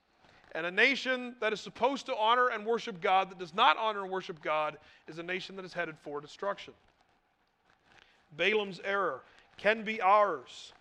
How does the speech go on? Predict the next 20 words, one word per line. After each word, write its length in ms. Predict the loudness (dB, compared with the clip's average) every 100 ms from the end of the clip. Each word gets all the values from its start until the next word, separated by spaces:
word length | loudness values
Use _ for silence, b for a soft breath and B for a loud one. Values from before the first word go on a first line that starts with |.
| b b b
if 140 | -12 -6
we 80 |
allow 340 | 2 8 10 10
ourselves 800 | 4 0 0 2 0 -4 -10 -14
to 160 | -14
go 280 | -6 -4 -4 2
our 340 | 6 6 6
way 380 | 2 -6 -8 -12
and 120 | -12
do 100 | -8
what 140 | -8 -8
we 140 | -10
feel 680 | -12 -10 -4 -2 2 2 0
like 380 | -2 -2 -2 -6
as 200 | -8 -8
opposed 400 | -10 -8 -8 -10
to 80 | -10
what 180 | -8 -8
is 200 | -10 -18
true. 480 | -18 -16 -18 -18